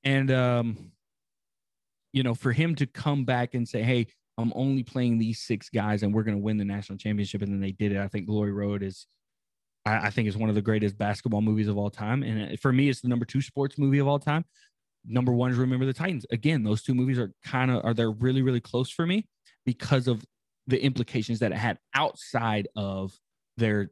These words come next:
particular sport. So off of the football field, that team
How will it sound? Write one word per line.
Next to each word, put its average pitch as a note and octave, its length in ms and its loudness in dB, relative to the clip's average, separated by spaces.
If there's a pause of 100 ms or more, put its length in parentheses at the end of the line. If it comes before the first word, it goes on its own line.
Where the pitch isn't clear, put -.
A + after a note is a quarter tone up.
particular A2 500 -6
sport. - 320 -12
So G#2 200 -2 (340)
off E3+ 220 2
of D3 120 2
the A#2+ 100 2
football A#2 360 0
field, A2 360 0 (280)
that B2+ 240 0 (120)
team A2 600 0